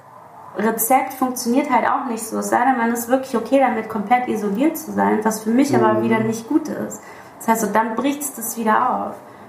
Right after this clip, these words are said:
Speaker 1: Aber ich glaube, man muss, ja, man muss sich schon einmal trauen, bestimmte Sachen zu sagen, aber dann, nachdem man's fünf, sechs Mal ausgesprochen hat, fühlt's sich auch nicht mehr seltsam an, das zu
Speaker 2: Mhm.
Speaker 1: sagen.
Speaker 2: Und dann die Flexibilität, ne, das ist eigentlich, was du jetzt beschreibst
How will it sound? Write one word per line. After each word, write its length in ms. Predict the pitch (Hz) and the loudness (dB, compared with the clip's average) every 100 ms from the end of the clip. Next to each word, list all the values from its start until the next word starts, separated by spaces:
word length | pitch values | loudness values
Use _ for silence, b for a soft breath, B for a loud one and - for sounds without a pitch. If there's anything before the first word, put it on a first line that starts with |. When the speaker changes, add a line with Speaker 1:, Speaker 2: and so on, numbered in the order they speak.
| B - - | B -12 -2
Speaker 1:
Aber 120 | 208 | 0
ich 140 | 220 - | 0 2
glaube, 260 | 226 254 | 2 4
man 200 | 240 240 | 0 0
muss, 420 | 254 262 - - - - | -2 -2 -4 -6 -12 -6
ja, 180 | 233 269 | 2 4
man 180 | 269 247 | 4 2
muss 140 | 302 | 0
sich 140 | 302 - | -2 0
schon 280 | 294 294 | 0 2
einmal 320 | 233 247 226 214 | 0 2 0 -2
trauen, 420 | - 170 240 214 | 2 2 2 0
bestimmte 380 | 208 - 214 214 | -4 -2 -4 2
Sachen 320 | 220 214 208 | 2 2 -6
zu 160 | - | -6
sagen, 300 | 202 214 240 | 0 2 2
aber 160 | 226 208 | 0 -2
dann, 480 | 208 220 233 233 - - - - - _ - | 2 0 0 -4 -10 -20 -20 -20 -20 _ -4
nachdem 360 | 226 226 233 | -4 0 2
man's 200 | 226 214 | 2 0
fünf, 180 | 254 247 | -2 -2
sechs 220 | 233 - | -2 -2
Mal 200 | 226 214 - - - | 0 -2 -2 -6 -4
ausgesprochen 680 | 240 269 - 233 - 220 226 | -2 -4 -6 -4 0 2 0
hat, 140 | 220 | -4
fühlt's 300 | - 247 240 | -10 -6 -4
sich 220 | 226 220 | -4 -2
auch 60 | 214 | 0
nicht 200 | 208 - | 0 0
mehr 120 | 202 | -2
seltsam 460 | 196 - - 104 101 | 0 -2 -4 -4 -2
an, 120 | 104 | -2
das 140 | 104 135 | -4 -2
zu 80 | 127 | 0
Speaker 2:
Mhm. 80 | 123 | 2
Speaker 1:
sagen. 400 | 127 - 104 107 - B B B B B B B B B _ - - - | 0 -2 -6 -8 -14 B B B B B B B B B _ -20 -8 0
Speaker 2:
Und 140 | 123 | 4
dann 160 | 120 117 | 4 4
die 80 | |
Flexibilität, 1000 | 113 131 120 131 120 113 107 - 139 - | 0 0 0 -2 -2 -4 0 2 4 2
ne, 80 | 98 | -2
das 220 | 98 101 | -2 -4
ist 220 | - - | -12 -10
eigentlich, 280 | - 107 107 | -4 -2 0
was 160 | 110 - | -2 0
du 80 | 113 | 0
jetzt 240 | 104 - | -2 -6
beschreibst 680 | - - 110 117 - - | -6 2 2 2 -6 -16